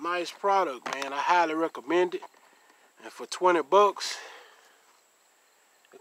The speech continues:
Concord series really gonna, this gonna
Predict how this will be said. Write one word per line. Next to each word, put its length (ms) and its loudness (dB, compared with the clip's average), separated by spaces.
Concord 600 -2
series 480 -12
really 260 -4
gonna, 320 -6
this 140 -10
gonna 220 -4